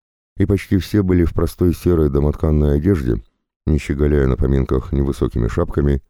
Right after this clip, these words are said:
ни дорогими шубами. Почти, но не все. Внезапно непроглядное небо со стороны обрыва слева, откуда летел, кажется, уже так давно крылатый волк с оборотнем-седаком, осветила зорница.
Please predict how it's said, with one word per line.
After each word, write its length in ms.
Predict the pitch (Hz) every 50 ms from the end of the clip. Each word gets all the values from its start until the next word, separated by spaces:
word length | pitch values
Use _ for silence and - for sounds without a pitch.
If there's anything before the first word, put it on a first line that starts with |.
| _ _ _ _ _ _ _ _ -
ни 120 | 101 123
дорогими 400 | 120 131 123 131 117 113 113 110
шубами. 500 | 95 - - 64 58 60 58 57 57 - - _ _ _ _ _ _ _ _
Почти, 500 | - 73 71 - - - 95 95 104 98 - -
но 120 | - 73 73
не 100 | 76 69
все. 320 | - - - 60 55 - - _ _ _ _ _ _ _ _ _ _ _ _ _ _ _ _ _ _ _ _ _ _ -
Внезапно 540 | 76 80 90 107 104 113 143 127 - 110
непроглядное 640 | 101 98 85 - 98 90 92 98 98 85 87 87 90
небо 260 | 92 101 107 90 87
со 140 | 80 - 82
стороны 360 | 73 - 87 80 80 80 80
обрыва 400 | 78 76 76 82 85 78 78 73
слева, 600 | 69 - 85 104 120 120 85 65 57 53 - - - _
откуда 340 | - 60 - - - 58 62
летел, 320 | 58 58 - - 65 62
кажется, 580 | - - 65 60 57 58 - - - 64 60 60 -
уже 260 | - 67 65 60 65 64
так 200 | - 62 60 57
давно 340 | 64 65 62 64 65 62
крылатый 480 | - - - 62 62 62 60 - - 62
волк 380 | 60 58 64 65 64 58 - - -
с 100 | - -
оборотнем-седаком, 1040 | - 69 62 64 62 58 - - 58 57 - - 62 57 60 - - 87 85 82 - _ _ _ _ _ _ _ _ _ _ _ _
осветила 500 | - 101 98 - 101 95 - 110 104 95
зорница. 580 | 90 90 92 87 80 67 57 - - 57 55 -